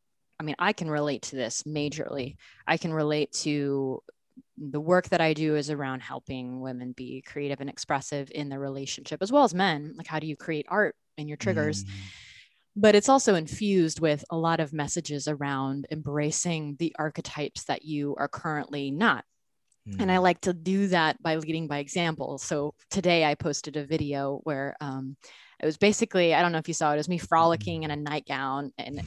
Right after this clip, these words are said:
Speaker 1: like, the Home Alone
Speaker 2: <laughs>
Speaker 1: soundtrack was playing in the background. And it was, it was a little, whatever his name is in the movie, going, "I'm not afraid anymore. Do you hear me?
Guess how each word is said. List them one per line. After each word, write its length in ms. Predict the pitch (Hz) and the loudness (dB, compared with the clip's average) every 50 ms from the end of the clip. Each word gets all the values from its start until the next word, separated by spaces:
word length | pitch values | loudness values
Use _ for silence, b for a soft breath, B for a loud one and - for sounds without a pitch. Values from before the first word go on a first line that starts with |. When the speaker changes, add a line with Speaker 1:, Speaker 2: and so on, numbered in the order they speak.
| - - | -8 -8
Speaker 1:
like, 160 | 147 - _ _ - | -10 -10 _ _ 0
the 80 | 180 | 0
Home 300 | 170 - - 226 233 226 | 2 6 8 8 8 8
Alone 680 | 202 180 170 175 175 170 170 170 165 165 165 165 165 165 - b b b b b b b | 8 6 6 6 6 4 4 0 0 -2 -2 -4 -4 -6 -8 b b b b b b b
Speaker 2:
<laughs> 500 | b - - - - - - - - - | b -2 -2 -2 -2 -10 -6 -4 2 6
Speaker 1:
soundtrack 400 | 220 208 214 220 - 196 185 - | 6 6 6 6 4 2 2 4
was 140 | 165 - - | 2 -2 0
playing 280 | - - 196 180 180 | 0 0 2 2 2
in 40 | 175 | 0
the 80 | 165 147 | -2 0
background. 640 | 165 160 175 - - 160 151 143 139 139 143 139 - 175 | 0 0 0 2 0 -2 0 0 -2 -4 -6 -4 -4 -2
And 80 | 170 | 0
it 120 | 160 156 156 | 0 2 4
was, 360 | 170 170 170 160 - - - | 4 4 4 2 0 0 4
it 100 | - 196 | 6 6
was 160 | 190 190 180 | 8 8 6
a 60 | 196 | 8
little, 340 | 190 202 190 180 180 175 - - - 82 131 | 8 8 8 8 6 6 2 0 -4 -6 0
whatever 340 | 190 196 196 202 185 196 196 | 2 6 6 6 6 6 4
his 200 | 175 160 156 156 - - | 4 2 0 -8 -14 -6
name 340 | 143 - 175 170 165 160 156 | -4 -2 0 0 0 -2 -4
is 140 | 147 143 | -6 -6
in 100 | 151 156 | -8 -8
the 160 | 147 143 147 - - | -6 -8 -8 -8 -4
movie, 340 | 170 170 160 147 160 156 B B B B _ | -2 -2 -2 0 -2 -4 B B B B _
going, 280 | - 196 190 185 190 190 B B B B | 6 6 6 6 6 2 B B B B
"I'm 140 | - 311 381 | 4 6 6
not 180 | 466 466 466 440 | 8 8 6 6
afraid 400 | 427 - - 508 508 480 466 453 | 6 8 8 8 10 10 10 10
anymore. 460 | 427 403 392 359 349 330 320 311 311 | 10 8 8 8 8 6 6 6 6
Do 60 | 302 | 4
you 60 | 330 | 2
hear 220 | 330 - 392 427 453 | 2 4 4 6 6
me? 160 | 480 466 466 | 6 4 4